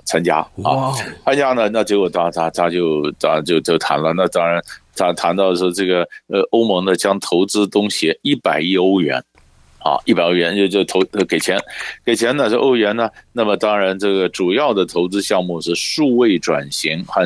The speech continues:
Speaker 1: 能源转型。
Speaker 2: 嗯哼。
Speaker 1: 啊，能源转型。那么另外呢，那么，那么欧-，欧-，欧盟呢也和这个泰国和马来西亚签署了合作伙伴协定。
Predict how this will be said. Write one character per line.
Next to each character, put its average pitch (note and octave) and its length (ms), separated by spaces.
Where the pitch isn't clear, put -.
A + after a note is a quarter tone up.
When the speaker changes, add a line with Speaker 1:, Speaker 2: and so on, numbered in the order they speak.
Speaker 1:
能 F2+ 240
源 F2 220
转 D2 200
型。 - 180
Speaker 2:
嗯 F#2+ 80
哼。 G2 80
Speaker 1:
啊， E3 180
能 A2 80
源 A2+ 60
转 F2+ 180
型。 D#2 180
那 D3 140
么 C3 100
另 D#3+ 160
外 B2+ 160
呢， F2 160
那 A2 100
么， E2+ 500
那 G#2+ 140
么 E2+ 380
欧-， G2+ 260
欧-， G2+ 240
欧 A2 160
盟 F#2 180
呢 E2 140
也 F2 140
和 F#2+ 240
这 F2 120
个 E2+ 140
泰 B2+ 400
国 E2 280
和 F#2+ 180
马 D#2 260
来 D#2+ 140
西 - 220
亚 F2+ 200
签 F#2+ 280
署 F2 180
了 D2 220
合 F#2 320
作 G#2 240
伙 D2 220
伴 G2 200
协 D#2 160
定。 E2+ 200